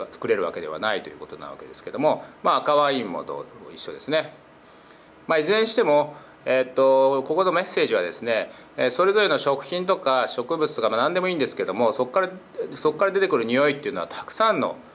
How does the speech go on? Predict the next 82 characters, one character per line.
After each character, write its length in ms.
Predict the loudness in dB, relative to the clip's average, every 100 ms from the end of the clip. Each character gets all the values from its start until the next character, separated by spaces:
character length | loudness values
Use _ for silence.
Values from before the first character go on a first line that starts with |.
| -20 -2
混 260 | 0 4
合 180 | 4 4
臭 200 | 2 -4
で 100 | -4
あ 40 | -6
る 100 | -8
と 100 | -12
い 20 |
う 60 |
こ 100 | -14 -18
と。 80 | -20 -18 -18 -16 -4
で、 80 | 0
も 140 | 2
う 40 | 2
そ 120 | 2
の 80 | 2
中 180 | 2
に 80 | 2
は 160 | 2 2
い 140 | 0
い 20 |
匂 140 | 0 2
い 40 |
も 120 | 2
悪 200 | 2 2
い 60 | 0
匂 80 | 0
い 0 |
も 160 | -2
い 40 | 0
ろ 100 | 0
ん 40 |
な 80 | 0
物 280 | -4 -2 -4
質 160 | -4
が 40 | -4
入 120 | -2
っ 60 | -2
て 100 | -6
い 20 |
る 60 |
と 80 | -8 -18 -20 -10 -2
い 40 |
う 60 | 0
こ 100 | 0
と 60 | -2
で 80 |
す。 120 | -6 0
で、 100 | 4
我 160 | 4
々 180 | 4 2
の 80 | 2
鼻 260 | 2 2
は 320 | 4 4 0 -4 -18 -20 -4
こ 180 | 2 2
う 60 |
い 60 | 2
っ 20 |
た 220 | 0 -2
複 180 | -2 -4
合 220 | 0 2
臭 260 | 0 -2 2
を、 380 | 4 4 2 -4 -20 -20 -20 -20 -18 -18 -14
ま 360 | -2 0 0 -4
あ、 20 | -10
き 60 | -8
ち 100 | -8
っ 40 |
と 140 | -8
こ 200 | -10 -8 -8
う 40 |
識 280 | -6 -4 0
別、 500 | 0 -2 -6 -6 -6 -12 -12
え、 80 | -10
区 160 | -2
別、 480 | 0 0 -4 -10 -10 -4
あ 80 | -2
る 120 | 0
い 20 |
は、 340 | 2 0 0 -6 -14
あ 140 | -10 -8
の、 400 | -8 -10 -10